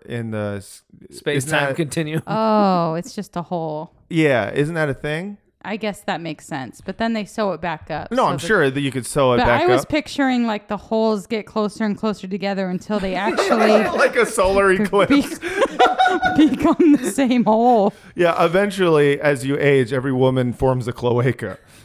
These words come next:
Speaker 1: And, uh, <laughs> it's like a, you know, a bird's cloaca.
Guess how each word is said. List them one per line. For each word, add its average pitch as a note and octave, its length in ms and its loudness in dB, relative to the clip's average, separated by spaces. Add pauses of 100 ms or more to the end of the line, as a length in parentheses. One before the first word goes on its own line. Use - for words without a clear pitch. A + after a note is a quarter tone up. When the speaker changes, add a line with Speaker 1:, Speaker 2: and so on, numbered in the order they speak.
(180)
Speaker 1:
And, B2 460 0
uh, A#2+ 320 -2
<laughs> - 40 -20
it's D3 200 -2
like E3 180 0
a, C3+ 320 2
you D3 120 -2
know, A#2+ 200 -2
a A2+ 60 -2
bird's A#2 460 -2
cloaca. B2 640 -10